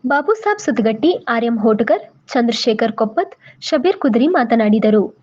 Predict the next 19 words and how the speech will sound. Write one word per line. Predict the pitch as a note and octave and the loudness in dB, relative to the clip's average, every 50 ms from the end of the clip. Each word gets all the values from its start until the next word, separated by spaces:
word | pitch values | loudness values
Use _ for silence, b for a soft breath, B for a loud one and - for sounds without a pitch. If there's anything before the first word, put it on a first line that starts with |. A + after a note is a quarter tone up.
| _ _ _ _ _ _ _ _ _ _ - | _ _ _ _ _ _ _ _ _ _ -2
ವೇದಿಕೆ | C4 D4+ F4 E4 G#4 G4+ - G4+ F#4+ | 0 0 2 2 0 0 0 0 0
ಮೇಲೆ | F4 F4+ E4+ D#4+ G4 | 2 2 2 2 2
ಆಡಳಿತ | F4+ - B3 B3 A3+ A3+ A#3 A#3 A3+ C4 | 0 0 0 0 0 0 0 0 0 0
ಮಂಡಳಿ | C4 B3 A#3 A3+ A3 A3 A#3 C#4 | 0 0 0 0 0 2 0 0
ಸದಸ್ಯರಾದ | C#4+ - A#3 G3+ A3+ A3+ A3+ B3+ A3+ A3 G#3 G#3 G#3 C4+ F4 F4 - - | -2 -2 -2 0 0 0 0 0 0 2 2 2 2 0 0 -2 -2 -4
ಇಶ್ರಾ | A#3+ G#3 - - A#3 A3+ | -4 -2 -2 -2 0 0
ಮಹಮ್ಮದ್ | A3+ G#3+ G3+ A#3 A3+ A3 A3 G#3+ G#3+ | 0 0 0 0 0 2 0 0 0
ಪಾಟೀಲ್, | A3+ G#3+ G#3 G#3 D#4 F#4+ G#4+ b b b b b b - | -2 -2 0 0 -2 -2 -4 b b b b b b -8
ಶೌಕತ್ | - - C#4+ C#4+ C#4+ F#4 F#4 - D#4 | -4 -2 -2 -2 0 -2 -2 0 0
ಅಲಿ | C4 B3+ B3 | -2 0 0
ಬುಡ್ರಕಟ್ಟಿ, | G#3 A3+ G#3 G#3+ G#3 - A3+ A3+ - - F#4+ A4+ - _ _ _ _ - | 0 0 0 0 0 -2 -2 -2 0 -2 -2 -2 -4 _ _ _ _ -4
ವಕೀಲ | B3 B3 B3 C4+ B3+ B3 - - | -4 -2 0 0 0 2 0 0
ಈರಪ್ಪ | G#3+ B3 B3 C4+ D4+ G#4 G#4 G4 | 0 0 0 0 -2 -2 -4 -2
ಹುಣ್ಸಿಗಟ್ಟಿ, | D4+ C4+ A#3+ G#3 - - A3 G#3+ G#3 G#3 G#3+ E4+ G#4 - _ _ _ _ | -2 -4 -4 -4 -2 0 0 0 0 0 -2 -4 -4 -6 _ _ _ _
ಫಕ್ರು | - A#3 A3+ - A3+ B3 | -6 -4 -2 0 0 0
ಸಾಬ್ | G#3+ A#3 A#3+ A3+ G#3 A3 | 0 0 -2 -2 0 2
ನದಾಫ್, | A3+ A3 G#3+ D4+ G4 A4 - b b b b b b - | 2 2 2 0 -2 -6 -10 b b b b b b -8
ಶಂಶುದ್ದೀನ್ | - - B3 A#3+ A3+ - C4 G#3 G#3+ A#3+ A3+ | -4 -2 -2 0 0 0 0 2 2 2 2
ಮದಲ್ಮಟ್ಟಿ, | A3 G#3+ G3 A#3+ B3 A#3+ A#3+ A3 A#3 F4+ | 2 2 2 2 2 2 2 0 0 -2